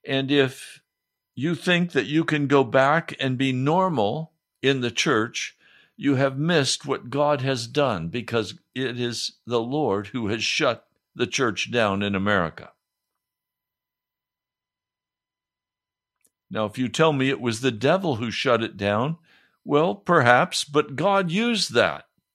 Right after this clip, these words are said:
And he's used it to discipline his church. So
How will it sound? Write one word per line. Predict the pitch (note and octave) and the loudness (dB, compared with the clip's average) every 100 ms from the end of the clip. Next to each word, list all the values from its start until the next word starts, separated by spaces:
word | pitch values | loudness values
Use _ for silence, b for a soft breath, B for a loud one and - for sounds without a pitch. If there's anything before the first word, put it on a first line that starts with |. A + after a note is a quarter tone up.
| _ _ _ _ _ _ _ _ _ _ _ _ _ _ _ _ _ _ _ _ _ | _ _ _ _ _ _ _ _ _ _ _ _ _ _ _ _ _ _ _ _ _
And | - B2+ | -6 -2
he's | B2+ A2+ | -2 0
used | F#3+ A3 - | 2 2 2
it | C3+ E3+ | -2 0
to | C3+ | -2
discipline | A#2 G3+ G#3 C#3 - A#2 A#2+ | 2 4 4 2 0 -2 0
his | C#3+ D3 | 0 -2
church. | - G#3 G#3+ A#2 - - _ _ _ _ _ _ _ _ _ _ _ _ _ | -4 0 2 0 -6 -14 _ _ _ _ _ _ _ _ _ _ _ _ _
So | - - E3+ E3 - | -8 -2 0 0 -4